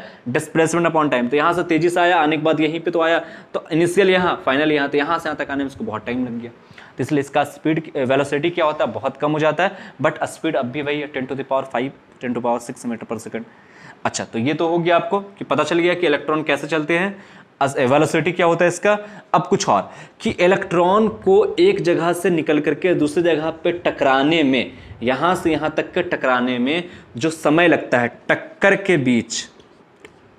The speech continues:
टक्कर के बीच लगा समय, इस टाइम को कहते हैं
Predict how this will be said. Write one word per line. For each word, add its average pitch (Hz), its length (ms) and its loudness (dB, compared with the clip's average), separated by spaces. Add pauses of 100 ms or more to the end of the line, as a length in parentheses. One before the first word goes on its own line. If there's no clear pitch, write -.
(300)
टक्कर 143 440 0
के 160 280 0
बीच 131 640 -2 (1200)
लगा 139 480 4
समय, 127 540 0 (1400)
इस 185 360 0
टाइम 156 300 4
को 175 120 0
कहते 131 360 -2
हैं 139 260 -2